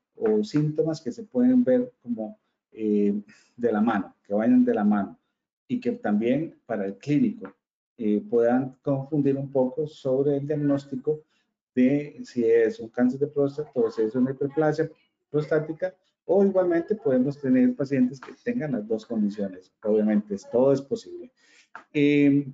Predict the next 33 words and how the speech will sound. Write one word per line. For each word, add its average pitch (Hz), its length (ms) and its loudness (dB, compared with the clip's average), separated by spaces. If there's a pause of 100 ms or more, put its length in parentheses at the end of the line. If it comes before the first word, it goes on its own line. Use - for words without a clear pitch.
en 143 160 -2
la 139 60 0
hematuria 180 720 0
es 139 160 -2
otra, 147 460 -6
que 123 200 0
es 127 200 -2
orinar 120 420 0
sangre. 151 480 -4 (160)
Eso 127 300 -2
es 123 120 -8
importante 123 640 -4
también 120 480 -6 (200)
que 107 280 -2
los 107 140 -12
pacientes 113 520 -8
pueden 123 400 2
reportar, 151 560 -4 (260)
eh, 107 340 -6
orinar 120 540 -4
sangre, 143 480 -10 (420)
o, 185 480 2
eh, 131 140 2
algún, 147 720 4
algún 123 280 -4
momento, 147 320 0 (800)
algunas 151 520 -4
ocasiones 147 540 0
pueden 131 280 -4
también 131 420 -6
tam-, 139 280 -8 (260)
eh, 120 240 -6
reportar 123 600 -4